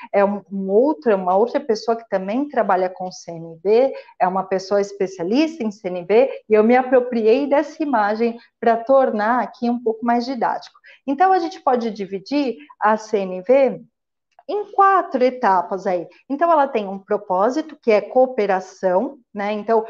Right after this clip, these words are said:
pra gente cuidar das necessidades de todas as pessoas, isso é muito desafiador, mas a C N V nos ensina que é possível fazer.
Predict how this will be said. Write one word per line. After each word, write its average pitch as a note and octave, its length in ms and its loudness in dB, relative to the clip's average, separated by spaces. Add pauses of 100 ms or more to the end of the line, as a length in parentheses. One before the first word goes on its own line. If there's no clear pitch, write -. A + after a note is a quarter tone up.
(180)
pra A3+ 160 2
gente B3 320 -2
cuidar C4 580 0
das G#3+ 280 -2
necessidades G3+ 840 -8
de F#3 160 -16 (160)
todas A#3 500 4
as F3 160 -2
pessoas, F#3 680 -6 (220)
isso A3 380 -6
é G3 40 2
muito A3+ 480 0
desafiador, F3+ 960 -4 (340)
mas G3 160 2
a G3+ 80 4
C G3 180 -4
N F#3+ 140 -2
V G3 120 4
nos G3+ 240 0
ensina B3+ 400 -2
que C4 100 -4
é - 20 2
possível F#3 480 -2
fazer. F3 600 0